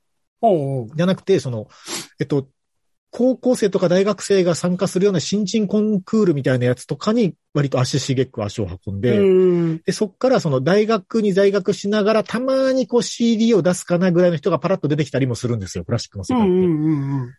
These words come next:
Speaker 2: で、そんぐらいの人ってまだそんなにファンとかもついてないから、
Speaker 1: うん。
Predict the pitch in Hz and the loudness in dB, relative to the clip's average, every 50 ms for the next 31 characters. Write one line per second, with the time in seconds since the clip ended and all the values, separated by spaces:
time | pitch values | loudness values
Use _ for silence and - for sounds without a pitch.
0 | _ - 175 - - 240 254 254 247 240 233 226 226 190 - - - 220 185 _ | _ -8 -6 -2 -2 0 0 2 2 2 0 0 -2 -4 -4 -2 -4 -4 -4 _
1 | - 170 156 143 131 156 208 220 165 - - 175 202 220 226 220 - - 202 220 | -2 0 0 2 2 2 0 0 0 -2 -2 -4 -2 0 0 0 0 0 0 -2
2 | 202 160 151 - 123 107 - - - 135 127 123 113 120 113 101 - 98 110 110 | 0 -2 -4 -6 -6 -10 -8 -4 -4 -4 -2 0 -2 0 -2 -2 -2 -4 -2 -2
3 | 107 95 95 _ _ _ _ _ - 220 196 170 143 123 123 | -2 -2 -4 _ _ _ _ _ -4 0 0 0 0 -4 -10